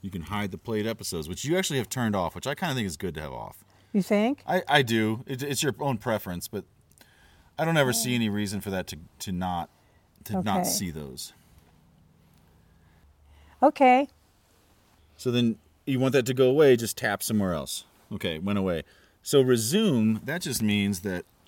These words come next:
Speaker 1: it'll start playing the episode again.
Speaker 2: Uh-huh.
Speaker 1: It might take a second, and if it doesn't do it, then press it again.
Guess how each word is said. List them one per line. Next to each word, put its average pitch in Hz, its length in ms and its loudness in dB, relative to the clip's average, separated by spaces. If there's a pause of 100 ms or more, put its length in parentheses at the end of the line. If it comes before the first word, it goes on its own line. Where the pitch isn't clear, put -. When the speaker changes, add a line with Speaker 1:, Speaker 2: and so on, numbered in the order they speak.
(120)
Speaker 1:
it'll 120 220 -4 (880)
start - 280 -8
playing 123 180 0
the 117 80 2
episode 123 320 -4
again. 67 260 -10 (440)
Speaker 2:
Uh-huh. 190 260 0
Speaker 1:
It 202 60 0
might - 200 -4
take 151 220 -12
a 160 40 -12
second, 135 360 -8
and 110 100 -4
if 92 80 -6
it 95 140 -10
doesn't 127 380 -6
do 156 160 -4
it, 87 100 -2
then 87 140 -8
press - 260 -6
it 87 80 -12
again. 76 340 -12